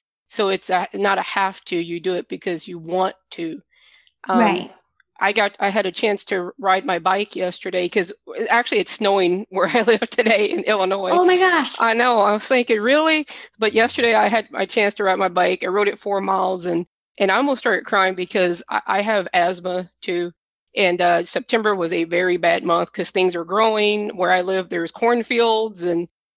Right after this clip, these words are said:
Speaker 1: so I wasn't able to really go outside much. So it just felt so good. I wasn't trying to ride as fast as I could, you know, trying to figure out, I just wanted to ride. It was so nice. So
Speaker 2: Yeah.
Speaker 1: I, I think people forget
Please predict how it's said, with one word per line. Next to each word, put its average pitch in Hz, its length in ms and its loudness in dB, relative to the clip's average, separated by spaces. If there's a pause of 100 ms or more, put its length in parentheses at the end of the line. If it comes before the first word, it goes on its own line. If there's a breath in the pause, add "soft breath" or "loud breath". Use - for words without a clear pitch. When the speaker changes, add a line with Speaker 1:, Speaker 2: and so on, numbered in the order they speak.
Speaker 1:
so 202 260 0
I 180 140 4
wasn't 185 360 -2
able 190 220 0
to 180 100 -4
really 190 240 -2
go 180 160 -2
outside 185 520 -2
much. 180 240 -2
So - 140 -6
it 185 140 -2
just 202 240 -4
felt 180 240 -4
so 202 320 -2
good. 180 420 -2 (220 soft breath)
I 190 80 2
wasn't 233 320 0
trying 220 280 0
to 190 80 0
ride 185 300 2
as 208 160 -2
fast 190 340 2
as 196 120 -2
I 196 100 2
could, 185 500 -2 (360)
you 180 80 -2
know, 175 40 0
trying 202 240 2
to 180 60 -2
figure 202 220 2
out, - 80 2
I 202 80 0
just - 360 -4 (260)
wanted 214 280 -4
to 226 100 -8
ride. 185 460 -2 (140)
It 220 140 -6
was 190 120 -16
so 190 320 -4
nice. 190 480 -2 (460)
So 240 160 2
Speaker 2:
Yeah. 254 420 0
Speaker 1:
I, 220 100 4
I 214 60 2
think 233 240 0
people 240 240 -4
forget 208 460 0